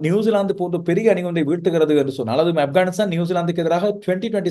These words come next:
சர்வதேச போட்டிகளில் பெற்றுக்கொண்ட முதலாவது வெற்றி இது. இது அவர்களுக்கு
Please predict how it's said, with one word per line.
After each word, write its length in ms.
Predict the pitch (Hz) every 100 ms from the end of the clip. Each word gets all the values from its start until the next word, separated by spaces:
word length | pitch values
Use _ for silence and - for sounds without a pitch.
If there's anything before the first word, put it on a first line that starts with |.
| 175
சர்வதேச 400 | 160 165 160 151
போட்டிகளில் 340 | 151 151 143 139
பெற்றுக்கொண்ட 340 | 143 147 180 202
முதலாவது 380 | 185 180 170 147
வெற்றி 200 | 131 - 95
இது. 80 | - _ _ - _
இது 100 | 175 170
அவர்களுக்கு 340 | 156 151